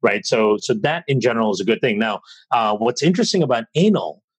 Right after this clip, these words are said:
though, is that there's studies on gay, uh, male individuals that show that anal sex among gay males, so we don't know if this is true with heterosexual couples, actually significantly increases intestinal permeability.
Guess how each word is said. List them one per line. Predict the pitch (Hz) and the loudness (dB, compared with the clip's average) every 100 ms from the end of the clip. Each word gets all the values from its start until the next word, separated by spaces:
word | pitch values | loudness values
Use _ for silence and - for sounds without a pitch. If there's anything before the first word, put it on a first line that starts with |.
| _ | _
though, | - 98 95 101 - | 0 2 2 0 0
is | 113 107 95 | 0 -2 -2
that | 120 113 107 107 _ | -2 -2 -4 -6 _
there's | 143 139 139 - | -2 0 0 -2
studies | - 170 214 190 - - | -2 0 2 0 -2 -2
on | 139 131 127 | 0 2 0
gay, | 101 135 147 165 165 - | 0 2 4 2 2 -2
uh, | 113 104 | -2 0
male | 107 135 92 78 - _ 123 | 0 0 -2 -10 -16 _ 0
individuals | 120 113 90 98 113 139 - - _ | 2 0 0 0 0 -2 -8 -20 _
that | 127 113 | -2 0
show | - - 175 180 185 | -4 0 4 4 4
that | 151 135 117 - - | 2 0 -2 -6 0
anal | 170 180 175 | 2 4 2
sex | - 131 127 - | -2 -2 -2 -4
among | 131 135 151 | -2 2 2
gay | 117 151 165 | 2 2 2
males, | 117 90 87 95 | -2 -2 -4 -2
so | 123 | 2
we | 117 | 2
don't | 117 117 | 2 0
know | 131 117 | 0 0
if | |
this | 113 127 | 0 0
is | 127 - | -2 -2
true | - 120 | 2 2
with | 104 - | 2 0
heterosexual | 120 127 104 - 92 - 98 | 0 2 0 -2 -8 -6 -2
couples, | 95 - 92 90 - - - - - | -2 -2 -4 -4 -8 -16 -18 -10 -4
actually | 147 - 170 151 | -2 0 2 2
significantly | - 127 127 139 - 160 131 123 120 | 0 0 2 0 0 -2 0 0 0
increases | 135 139 131 117 113 107 | 0 0 0 0 0 0
intestinal | 98 - 139 - 117 101 | -2 -4 -6 -4 -4 -2
permeability. | 110 98 90 131 98 _ - - | -2 -2 0 0 -2 _ -14 -14